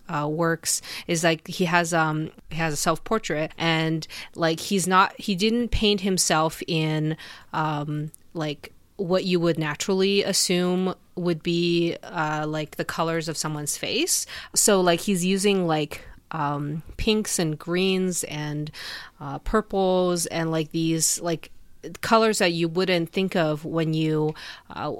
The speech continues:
like, when you paint someone's face. And so, yeah, like, uh, a similar image is this painting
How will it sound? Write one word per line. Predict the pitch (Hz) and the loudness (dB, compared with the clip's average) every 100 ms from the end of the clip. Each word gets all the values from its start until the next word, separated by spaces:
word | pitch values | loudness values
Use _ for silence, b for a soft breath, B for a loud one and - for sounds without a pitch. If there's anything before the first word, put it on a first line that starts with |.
| 147 | -4
like, | 190 160 | -2 0
when | 170 156 | 0 0
you | 156 | 2
paint | - 175 | 0 0
someone's | - 160 156 156 | -4 -6 -6 -6
face. | - 233 160 147 - - - | 2 4 4 0 -2 -2 -4
And | 160 160 160 165 165 B B | -2 0 0 -2 -4 B B
so, | - - 175 160 160 160 - | -2 2 4 4 2 -2 2
yeah, | 202 175 | 6 6
like, | 160 160 160 - - | 4 0 -2 -4 -2
uh, | 175 160 160 | 0 0 0
a | 185 | 2
similar | - 202 190 180 | 2 2 2 2
image | 160 170 165 160 - | 2 0 0 -2 -2
is | 165 156 | -2 -2
this | - 156 - - - _ - | -4 -2 -2 -4 -8 _ -2
painting | - 175 156 180 160 160 | 2 2 2 2 0 -2